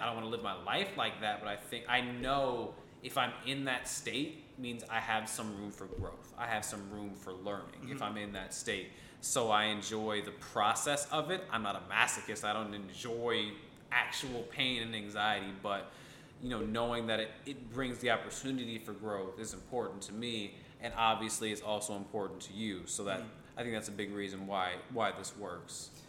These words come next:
Speaker 2: I think in the sharing of ideas, I think it's also, like, we wanna be able to invite ideas, and we, we wanna be able to talk about ideas.
Speaker 1: Mm-hmm.
Speaker 2: But I think it's also, like, for me at least, I, I still struggle with being comfortable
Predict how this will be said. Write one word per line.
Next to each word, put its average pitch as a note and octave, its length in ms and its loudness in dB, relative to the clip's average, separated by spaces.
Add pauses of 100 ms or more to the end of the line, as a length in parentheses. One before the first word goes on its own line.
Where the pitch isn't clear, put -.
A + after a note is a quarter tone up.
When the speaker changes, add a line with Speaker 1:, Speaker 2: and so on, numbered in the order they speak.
(100)
Speaker 2:
I C#3+ 60 -6
think F#3 140 -2
in F#3+ 60 -4
the E3 80 -4
sharing C#3 360 -4
of B2+ 80 -6
ideas, A#2+ 380 -6
I A#2+ 40 -10
think C#3 200 -12
it's C3+ 120 -12
also, B2 260 -6
like, A2 180 -8 (560)
we C#3+ 80 -2
wanna F#3+ 220 0
be E3 120 -2
able D3+ 140 0
to C3 80 -2
invite A#2 360 -4 (300)
ideas, D3+ 360 -2
and B2+ 160 -4
we, A#2+ 60 -4 (320)
we A#2+ 80 -6
wanna A2+ 280 -4
be A#2 80 -4
able G#2 100 -6
to G2+ 180 -10
talk A2 220 -6
about C3 180 -2
ideas. D3+ 580 -4 (100)
Speaker 1:
Mm-hmm. A2+ 240 -4 (500)
Speaker 2:
But E3+ 80 -4
I F3 60 0
think G#3 200 -4
it's A3+ 140 -4
also, E3+ 340 2
like, C#3+ 200 -2
for D#3 160 -6
me D#3+ 280 0
at C#3 200 -6
least, B2+ 400 -4 (1400)
I, F3 540 6 (600)
I F3+ 120 4
still A3 200 0
struggle F#3 400 0
with D3+ 280 -2
being C#3+ 300 -4
comfortable C#3 920 -6